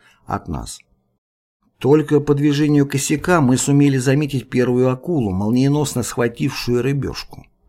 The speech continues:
И это не все. С ужасом я увидела, что Мишель запихивает следующий кусок в огромную пасть.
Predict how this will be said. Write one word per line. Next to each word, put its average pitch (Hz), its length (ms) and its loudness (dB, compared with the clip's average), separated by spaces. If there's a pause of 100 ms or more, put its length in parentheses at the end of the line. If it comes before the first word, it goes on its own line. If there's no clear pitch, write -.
(480)
И - 80 -4
это 110 220 0
не 139 140 2
все. 139 380 -4 (560)
С - 180 -6
ужасом 151 400 0
я 120 180 2
увидела, 143 440 2
что 113 220 -2
Мишель 143 460 2
запихивает 131 680 0
следующий 131 500 -2
кусок 135 520 -2 (200)
в 113 80 -2
огромную 113 640 0
пасть. - 480 -12